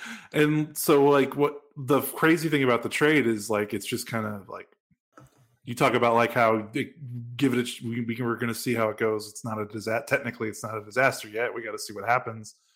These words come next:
And it's like, that part's always gonna bug me, but there is a part of me that's just like, I mean, I've been wanting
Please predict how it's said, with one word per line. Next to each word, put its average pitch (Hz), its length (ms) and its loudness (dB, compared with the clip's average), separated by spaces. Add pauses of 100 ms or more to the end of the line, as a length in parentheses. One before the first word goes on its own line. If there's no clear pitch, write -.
(220)
And 120 40 0
it's 123 100 0
like, 123 160 6
that 156 200 8
part's 135 240 4
always 120 180 4
gonna 107 180 -2
bug 113 220 0
me, 110 180 -4
but 110 200 -6
there 127 160 4
is 131 80 2
a 127 60 -6
part 165 280 2
of 135 60 4
me 113 120 -2
that's 107 180 -10
just - 280 -10
like, 107 320 -12 (1000)
I 110 40 -14
mean, 107 200 -12 (100)
I've 110 180 -6
been 131 140 -2
wanting 135 520 0